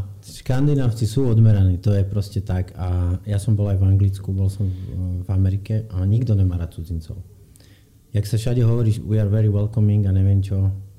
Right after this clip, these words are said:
keď ideš na bežnú ulicu v Anglicku, čo som si ja všetko vypočul v, v Škótsku. Ja som bol Eastern European scam, tisíckrát som to počul, aj v Dánsku.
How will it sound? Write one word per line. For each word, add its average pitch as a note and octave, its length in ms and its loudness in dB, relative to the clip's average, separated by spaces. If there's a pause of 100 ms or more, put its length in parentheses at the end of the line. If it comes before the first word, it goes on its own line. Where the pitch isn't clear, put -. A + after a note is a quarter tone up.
(100)
keď G#2 160 -4
ideš G#2+ 240 0
na G2+ 100 0
bežnú G#2 360 2
ulicu G2+ 280 0
v F#2+ 100 -6
Anglicku, G#2+ 400 -2
čo F#2 140 -8
som G2 120 0
si F#2+ 120 -2
ja F#2 80 0
všetko F#2 260 -6
vypočul F#2 460 -6 (140)
v, F2 120 -10 (540)
v - 100 -20
Škótsku. G#2 640 -6 (680)
Ja A2 100 -2
som A#2 160 0
bol A2 160 -2
Eastern G#2 360 -2
European F#2+ 680 2 (120)
scam, F#2+ 600 -2 (640)
tisíckrát G2+ 400 -4
som F#2+ 160 -2
to F#2 80 -4
počul, F#2 560 -6 (280)
aj E2+ 100 -8
v F2 80 -4
Dánsku. F#2+ 480 -2